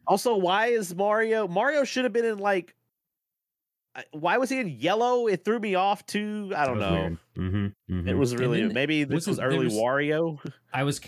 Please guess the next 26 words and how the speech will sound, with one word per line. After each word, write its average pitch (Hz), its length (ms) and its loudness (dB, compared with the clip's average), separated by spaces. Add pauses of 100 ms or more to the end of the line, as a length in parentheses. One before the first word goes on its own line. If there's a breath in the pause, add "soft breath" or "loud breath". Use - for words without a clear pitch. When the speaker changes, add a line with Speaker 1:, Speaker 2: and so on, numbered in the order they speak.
(100)
Speaker 2:
I 131 80 0
was 139 120 0
catching 185 360 2
other 156 160 4
lines 123 320 4
'cause 117 140 2
of 95 60 -2
the 90 60 -2
subtitles. 101 680 0 (380 loud breath)
Um, 95 480 2 (220)
there 123 140 4
was 135 140 0
a 135 40 4
line 131 280 4
or 143 40 0
something 127 280 0
when 113 80 4
they're 107 100 4
walking 104 340 2
into 107 180 4
the 104 60 2
bar 92 280 0
with 90 160 0
Iggy 101 260 2
and 87 100 0
Spike, 101 480 2